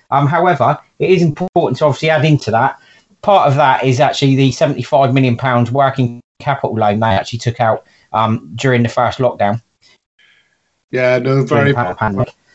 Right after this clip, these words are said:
Speaker 2: Very
Speaker 1: Um,
Speaker 2: much so.
Speaker 1: obviously, St Mary's Football Group Limited have announced a decrease in overall turnover as well.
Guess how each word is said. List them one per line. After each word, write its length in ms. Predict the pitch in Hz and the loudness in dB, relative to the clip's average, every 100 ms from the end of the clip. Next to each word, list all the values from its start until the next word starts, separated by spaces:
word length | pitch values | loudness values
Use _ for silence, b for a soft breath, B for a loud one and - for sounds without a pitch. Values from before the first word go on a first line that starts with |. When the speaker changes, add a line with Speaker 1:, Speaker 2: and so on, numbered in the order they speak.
| _ | _
Speaker 2:
Very 120 | 110 117 | -2 0
Speaker 1:
Um, 100 | 120 | 0
Speaker 2:
much 240 | - - | -4 -6
so. 80 | 127 | -2
Speaker 1:
obviously, 180 | 139 127 | 0 0
St 120 | - | 0
Mary's 200 | 123 135 | 0 0
Football 220 | 175 123 | 0 -2
Group 180 | 120 135 | 0 0
Limited 340 | 151 123 120 127 | 0 0 -2 -2
have 100 | 131 | -2
announced 280 | 156 151 _ - | 0 -2 _ -2
a 60 | |
decrease 320 | 175 - 127 | 0 0 -2
in 80 | 143 | 0
overall 240 | 143 131 - | 2 2 2
turnover 400 | 143 123 113 120 | 2 2 0 0
as 100 | - | 0
well. 200 | 113 | -2